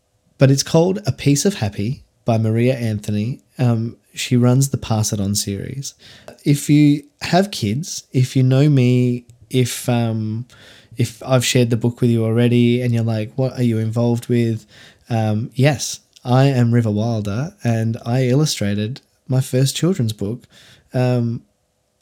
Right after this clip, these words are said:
in twenty twenty, which, uh, we actually released it in February of this year. Um, the first print was released.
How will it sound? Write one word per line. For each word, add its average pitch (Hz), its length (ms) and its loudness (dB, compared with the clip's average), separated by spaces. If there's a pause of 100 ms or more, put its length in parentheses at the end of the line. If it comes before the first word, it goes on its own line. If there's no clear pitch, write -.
in 147 180 2
twenty 170 260 4
twenty, 156 400 0
which, 120 380 0
uh, 127 240 4
we 131 140 4
actually 135 240 2
released 131 380 2
it 160 80 -2
in 160 100 0
February 139 400 2
of 143 120 0
this 127 260 0
year. 120 320 -4 (460)
Um, 113 300 -2
the 107 80 -4
first 120 340 -2
print 120 340 -4 (580)
was 120 200 0
released. 113 540 -2